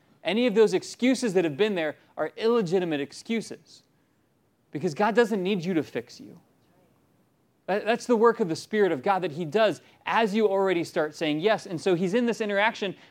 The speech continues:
and this woman who's coming to get water at what many think is an irregular time so that she could avoid other women because she doesn't want to be part of their conversation or part of the, the verbal abuse she would have got from them because she's had five husbands already.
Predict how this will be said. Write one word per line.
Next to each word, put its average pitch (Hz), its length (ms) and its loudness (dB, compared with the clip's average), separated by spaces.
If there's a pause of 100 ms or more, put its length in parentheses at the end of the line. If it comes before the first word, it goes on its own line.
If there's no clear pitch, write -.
(120)
and 170 120 -2
this 185 160 0
woman 226 280 4
who's 202 200 -2
coming 226 340 -2
to 226 120 -4
get 202 300 2 (160)
water 208 340 6
at 185 200 0
what 196 140 4
many 214 200 0
think 214 240 -2
is 170 120 0
an 180 260 -2
irregular 220 600 4
time 214 340 -2
so 190 120 -2
that 175 120 -2
she 196 120 -8
could 180 160 2
avoid 208 420 4
other 196 380 2
women 151 480 0 (360)
because 175 220 0
she 202 100 -2
doesn't 202 200 4
want 202 100 -2
to 180 60 -6
be 185 80 -2
part 202 240 0
of 175 60 -4
their 175 100 0
conversation 190 800 -4 (220)
or 156 80 -2
part 196 200 2
of 156 120 -2
the, 175 200 4
the 160 160 2
verbal 185 360 4
abuse 170 260 -2
she - 160 -6
would 170 120 0
have 143 120 -4
got 185 240 2
from 180 120 -6
them 156 180 -2
because 160 260 -6
she's 190 160 -8
had 202 320 -2
five 180 260 0
husbands 160 400 -4
already. 123 400 -4